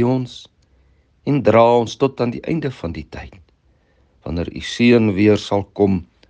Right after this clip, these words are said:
om ons te kom haal. Dankie dat ons vanoggend so kan bid. Hoor ons uit genade en uit liefde, terwyl U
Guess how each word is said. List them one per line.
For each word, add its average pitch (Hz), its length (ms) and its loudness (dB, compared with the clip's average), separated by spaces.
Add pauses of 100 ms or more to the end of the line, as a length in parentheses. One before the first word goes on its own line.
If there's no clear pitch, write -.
(120)
om 98 200 -4
ons - 240 -10
te 73 120 -14
kom 71 240 -12
haal. - 380 -16 (2750)
Dankie 98 340 -2
dat 101 240 0
ons 95 460 -2 (640)
vanoggend 110 340 -2
so 110 220 -4
kan 117 180 -4
bid. 113 300 -4 (1400)
Hoor 92 160 0
ons 95 320 0 (100)
uit - 220 -6
genade 76 720 -6 (960)
en 95 160 -4
uit 95 160 -4
liefde, 113 480 -2 (1040)
terwyl 80 380 -8
U 135 80 2